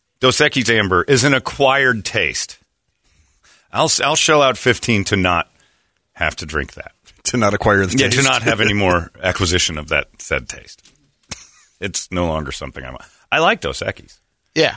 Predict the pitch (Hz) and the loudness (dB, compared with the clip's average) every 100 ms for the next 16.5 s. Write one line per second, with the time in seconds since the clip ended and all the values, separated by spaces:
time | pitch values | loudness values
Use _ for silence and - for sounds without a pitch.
0 | - 95 101 101 135 117 85 - 73 71 | -4 -2 0 2 0 0 -2 -2 -6 -8
1 | - 80 69 110 135 120 123 117 120 113 | -8 -6 -4 -4 -2 -2 -2 -2 -2 -2
2 | - 101 110 104 104 85 98 92 - 85 | -2 -2 -2 0 0 0 0 -2 -2 -2
3 | 80 - 80 71 - - _ _ _ _ | -2 -4 -4 -4 -8 -20 _ _ _ _
4 | _ _ _ _ _ _ _ _ _ - | _ _ _ _ _ _ _ _ _ -10
5 | 175 185 196 196 190 151 - _ _ _ | -6 -2 0 0 0 -4 -10 _ _ _
6 | _ - 143 123 98 82 71 62 82 101 | _ 0 2 2 0 -4 -8 -12 -2 0
7 | 73 65 80 104 87 80 82 85 78 76 | 0 -2 -2 -2 -2 -2 -2 -2 -4 -4
8 | - 73 69 67 67 80 92 76 73 73 | -4 -4 -4 -8 -8 -4 -2 -2 -6 -6
9 | 67 - _ _ _ 80 69 78 73 73 | -10 -14 _ _ _ -4 -4 -4 -6 -4
10 | 67 - 67 65 76 117 65 - 180 202 | -6 -8 -10 -8 -4 -4 -4 -2 -2 0
11 | 117 101 _ - 156 113 90 87 - 80 | -4 -4 _ 0 2 2 0 -4 -4 -4
12 | 73 - 101 80 73 78 - _ _ _ | -4 -4 -4 -6 -6 -6 -10 _ _ _
13 | _ - 92 95 90 80 80 80 73 92 | _ -6 -4 -2 -2 -4 -4 -6 -6 -2
14 | 170 196 - 98 135 - 65 65 82 - | 0 0 -4 -4 -4 -6 -12 -12 -14 -14
15 | 78 82 78 78 67 69 90 95 71 - | -8 -6 -4 -4 -6 -4 0 0 -2 -6
16 | 64 60 64 62 | -10 -12 -12 -12